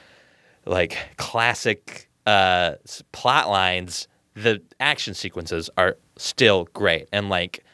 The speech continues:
there's, like, a point where you can tell that he stopped trying to emulate what Bruce Lee was doing and started to just try and do his own thing. And, like, he directed hi-, his movies, like, early on,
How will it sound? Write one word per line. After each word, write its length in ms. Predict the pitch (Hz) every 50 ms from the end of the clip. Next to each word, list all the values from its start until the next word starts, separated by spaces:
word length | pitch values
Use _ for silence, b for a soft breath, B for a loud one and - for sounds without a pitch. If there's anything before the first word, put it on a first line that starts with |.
| _ _ _
there's, 180 | - 120 127 117
like, 160 | 131 120 113
a 60 | 117
point 380 | - - - - 143 143 143 123
where 80 | 120 117
you 120 | 117 110
can 160 | - 117 101
tell 240 | - - 107 101 98
that 140 | 95 98 73 -
he 140 | - 104
stopped 480 | 92 - - - - 87 87 - - _
trying 240 | - - 90 95 87
to 100 | 85 80
emulate 360 | 90 92 92 90 90 92 85
what 320 | - 82 78 - _ _
Bruce 240 | - 87 85 - -
Lee 100 | 87 90
was 140 | 107 107 -
doing 260 | - 107 107 104 101
and 140 | 90 78 73
started 340 | - - 95 90 85 80 78
to 80 | -
just 260 | - 82 - - _ _
try 160 | - 98 90
and 120 | 85 82 78
do 100 | 87 85
his 140 | 78 -
own 140 | 82 85 87
thing. 260 | - - 117 113 113 113 B B B B B
And, 120 | 101 98
like, 140 | 101 98 98
he 200 | - 156 196 190
directed 600 | 147 107 98 107 117 117 _ 110 101 92 92 87
hi-, 260 | 101 104 _ _ -
his 160 | 101 101 90 98
movies, 440 | 101 107 107 95 92 92 90 -
like, 200 | 90 82 80 - _ -
early 400 | 110 123 135 123 113 92 80 80
on, 220 | 76 69 62 64